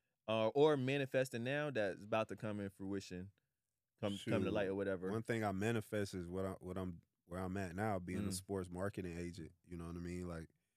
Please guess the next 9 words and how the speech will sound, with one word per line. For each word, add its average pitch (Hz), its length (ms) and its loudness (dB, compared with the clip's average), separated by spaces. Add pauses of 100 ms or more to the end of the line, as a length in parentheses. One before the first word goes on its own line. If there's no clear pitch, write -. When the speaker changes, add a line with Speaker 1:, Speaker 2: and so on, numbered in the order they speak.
(360)
Speaker 2:
I 78 60 -6 (100)
thought 90 220 0
about 92 320 0
it. 98 120 -6
Speaker 1:
O 98 80 -2
T 95 220 -8
E, 90 80 -8
right? 101 160 -10 (480)
Speaker 2:
Um, 90 400 -4